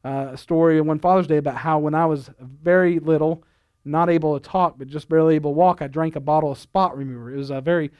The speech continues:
potent chemical they used to use for getting spots out of suits. And I drank it, and I stumbled in a room, passed out, and I flatlined for, I think he said, five out of seven days in the hospital. They had me literally strapped upside down to keep any more from running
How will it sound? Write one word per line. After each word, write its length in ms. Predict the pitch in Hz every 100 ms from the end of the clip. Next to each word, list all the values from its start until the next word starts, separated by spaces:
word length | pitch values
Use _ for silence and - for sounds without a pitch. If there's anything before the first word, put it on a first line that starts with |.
| _ _ -
potent 380 | 202 202 170 151
chemical 380 | 196 180 165
they 100 | 147
used 180 | 147 156
to 60 | 156
use 240 | 160 151
for 80 | 147
getting 180 | 156 131
spots 400 | - 165 160 156
out 100 | 135
of 80 | 123
suits. 480 | - 190 - - _ _ _ _ _ 156
And 100 | 147
I 60 |
drank 460 | 143 160 190 208 196
it, 120 | 131
and 240 | 147 147 139
I 60 |
stumbled 360 | 127 185 175 170
in 80 | 151
a 20 |
room, 320 | 151 156 151
passed 300 | 147 143 -
out, 220 | 175 156 _ _ _ _ -
and 140 | 147
I 80 | 143
flatlined 680 | 139 180 196 - 151 143 139
for, 80 | 131
I 60 |
think 180 | - 135
he 80 | 143
said, 180 | 147 127
five 400 | 156 160 165 151
out 160 | 135 135
of 80 | 127
seven 320 | 151 143 127
days 260 | 131 131 120
in 60 |
the 60 | 117
hospital. 360 | 135 - 123
They 80 | 120
had 160 | 139 156
me 80 | 147
literally 240 | 165 147
strapped 340 | 143 165 156
upside 240 | 147 - 135
down 220 | 147 143
to 60 | 135
keep 260 | 156 147
any 100 | 151
more 220 | 151 143
from 160 | 143 135
running 320 | 143 143 139